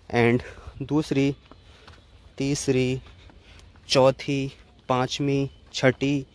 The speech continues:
सातवीं और ये last। यहाँ पे ये पता नहीं टूटा है, ये तोड़ा है, क्या है। पाँच और एक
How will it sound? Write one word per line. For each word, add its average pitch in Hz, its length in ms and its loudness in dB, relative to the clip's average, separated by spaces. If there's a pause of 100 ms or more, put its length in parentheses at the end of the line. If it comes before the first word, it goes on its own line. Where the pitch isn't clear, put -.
(420)
सातवीं 139 680 -2 (800)
और 113 120 -4
ये 123 120 2
last। 98 420 0 (540)
यहाँ 110 200 2
पे 127 120 -2
ये 123 160 4
पता 117 200 -4
नहीं 117 200 -2
टूटा 120 280 0
है, 113 140 -2
ये 120 80 2
तोड़ा 113 300 0
है, 113 180 -2
क्या 113 240 -2
है। 110 180 -2 (1160)
पाँच 123 240 4
और 139 80 2
एक 151 80 -2